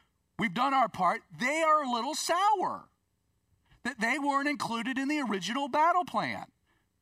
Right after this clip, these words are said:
"Hey, what's the deal, Gideon? Did you want the glory for yourself? Why were we not recruited? Why did you not send messages to us? Why were we not there at the beginning?" Now, Gideon's got all kinds of logical explanations for this, right?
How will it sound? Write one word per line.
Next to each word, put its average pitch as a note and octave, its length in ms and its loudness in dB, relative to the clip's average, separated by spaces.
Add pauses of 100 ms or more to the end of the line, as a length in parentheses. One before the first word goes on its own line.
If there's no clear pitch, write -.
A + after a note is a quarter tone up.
(140)
"Hey, D#4+ 120 0
what's A3 260 -2
the D#4 120 -2
deal, E4 300 2
Gideon? G3 500 -4 (1160)
Did F3 200 -6
you G3+ 80 -4
want A#3 220 0
the A#3+ 80 -10
glory A3+ 360 -4
for B3+ 160 -6
yourself? B3+ 460 -2
Why A#3+ 200 4
were A#3+ 200 -2
we C#4 200 2
not B3+ 280 2
recruited? F#3 520 -6
Why G#3 180 4
did A3+ 160 -6
you A#3+ 100 -4
not B3+ 240 0
send B3+ 280 -4
messages B3 500 -4
to - 180 -10
us? C#4+ 280 2 (180)
Why A#3 220 2
were C4 180 -2
we C#4 140 0
not C4 240 4
there B3+ 180 -2
at B3 100 -12
the B3 80 -6
beginning?" A3+ 520 -4 (380)
Now, D#4 120 0
Gideon's E4+ 420 -2
got C4 140 0
all C4+ 140 2
kinds B3+ 340 -2
of F#3 180 -10
logical G3 760 0 (120)
explanations A3+ 920 -2
for D#3 160 -6
this, - 280 -12
right? B2 320 -4